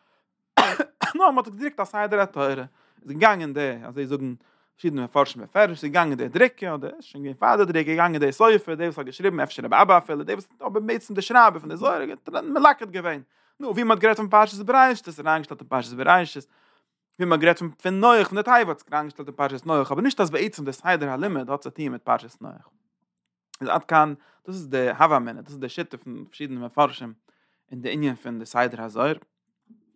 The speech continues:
אבער ווען איך אימער, מיר זעט, דאס איז פשוט נישט דאס ריכטיג. זעט, דאס פשוט נישט, אה, וויל איך,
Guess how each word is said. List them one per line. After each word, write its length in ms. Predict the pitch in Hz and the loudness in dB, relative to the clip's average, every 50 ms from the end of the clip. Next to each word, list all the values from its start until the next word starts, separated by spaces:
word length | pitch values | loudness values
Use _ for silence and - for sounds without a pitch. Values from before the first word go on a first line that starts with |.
| _ _ _ _ - - _ _ - | _ _ _ _ -20 -20 _ _ -4
אבער 340 | - 147 143 131 123 120 113 | 0 0 0 2 0 -4 -4
ווען 180 | 113 123 127 156 | -4 -4 -4 -2
איך 100 | 180 185 | -2 -2
אימער, 320 | 185 190 185 151 127 127 131 127 _ _ _ _ _ _ _ _ _ _ _ _ _ _ _ _ _ _ _ _ _ _ _ _ _ _ _ _ _ _ - | -2 -2 -2 -6 -8 -10 -12 -14 _ _ _ _ _ _ _ _ _ _ _ _ _ _ _ _ _ _ _ _ _ _ _ _ _ _ _ _ _ _ -10
מיר 120 | 143 139 | -8 -4
זעט, 140 | 131 143 135 | -4 -4 -2
דאס 140 | 127 127 117 | -4 -6 -8
איז 120 | 120 110 _ | -10 -18 _
פשוט 240 | - 135 123 123 - | -16 -16 -16 -16 -18
נישט 180 | - - - - | -20 -18 -14 -14
דאס 160 | 110 - - | -14 -12 -12
ריכטיג. 380 | 117 131 - _ - 143 - - | -14 -14 -14 _ -16 -16 -14 -10
זעט, 240 | - 139 139 135 | -8 -8 -6 -6
דאס 200 | 135 127 120 - - - | -6 -8 -8 -10 -10 -8
פשוט 260 | 151 135 - 135 131 _ _ _ - | -8 -8 -8 -12 -20 _ _ _ -16
נישט, 560 | - - 123 127 151 160 - - _ _ - | -14 -14 -12 -10 -10 -10 -12 -14 _ _ -10
אה, 100 | 123 120 | -10 -8
וויל 120 | 120 120 | -8 -8
איך, 160 | 120 120 - | -10 -12 -12